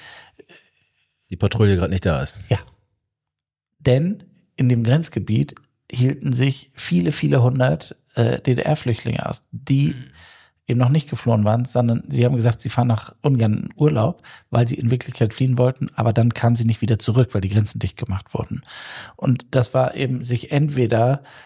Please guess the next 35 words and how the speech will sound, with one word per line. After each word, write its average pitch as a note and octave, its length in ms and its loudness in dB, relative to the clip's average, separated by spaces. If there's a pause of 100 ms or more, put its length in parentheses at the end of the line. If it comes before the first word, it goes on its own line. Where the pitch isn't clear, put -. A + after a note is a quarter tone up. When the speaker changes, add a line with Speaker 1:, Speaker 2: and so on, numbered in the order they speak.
(120)
Speaker 2:
als B2 220 0
Republikflüchtige A#2+ 1200 0
Speaker 1:
Mhm. D#2+ 80 -2
Speaker 2:
in A#2 300 0
Speaker 1:
Nicht D3+ 180 0
Speaker 2:
die B2 60 2
Speaker 1:
gut. - 100 4
Speaker 2:
Arme B2 580 0
der, G#2+ 800 -2
äh, - 220 -20 (460)
Sicherheitskräfte A#2+ 680 2
der G#2+ 140 2
D A2 140 4
D A2 40 4
R B2+ 180 2
zu - 140 -6
begeben G2+ 460 2
oder A2+ 260 0
irgendeinen B2+ 520 0
anderen B2+ 320 2
Ausweg F#2+ 360 -4
zu - 140 -6
finden, G2+ 260 -2
das - 200 -4
mit A2 100 -2
den G#2 100 2
Botschaften A2+ 500 0
und G#2+ 60 0
so A2 120 -4
weiter. C3 160 0
Es - 100 -18
gab C#3 160 -2
da B2+ 80 0
verschiedenste B2 520 0
Versuche C#3+ 540 0